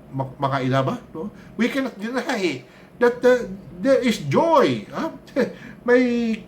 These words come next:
kagalakan, may, ah, katuwaan sa hab-, hanay ng mga,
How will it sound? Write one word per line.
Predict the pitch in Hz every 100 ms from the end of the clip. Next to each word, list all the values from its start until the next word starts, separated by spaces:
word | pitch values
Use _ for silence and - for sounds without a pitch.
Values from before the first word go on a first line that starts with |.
| - - -
kagalakan, | 240 247 254 277 320 311 214 143 - -
may, | 214 247 240 226 220 185 - - -
ah, | 214
katuwaan | - 240 269 262 285 302 311 262 180 - -
sa | - 254 208 226
hab-, | 185
hanay | 190 202 247 247 240 226
ng | 226 226
mga, | 196